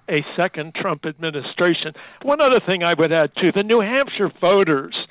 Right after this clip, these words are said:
are quite different than the Iowa voters. Many more of them are suburban voters. Um, Republican voters are. And the support for Trump, even among Republican voters,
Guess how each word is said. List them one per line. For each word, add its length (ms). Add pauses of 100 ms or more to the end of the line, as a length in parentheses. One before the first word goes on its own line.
(320)
are 100
quite 480
different 460
than 140
the 140
Iowa 400
voters. 460 (260)
Many 440
more 340
of 120
them 200
are 100 (140)
suburban 640
voters. 540 (640)
Um, 580 (540)
Republican 680
voters 440 (400)
are. 420 (360)
And 380 (500)
the 140 (100)
support 420
for 80
Trump, 340
even 280
among 420
Republican 840
voters, 440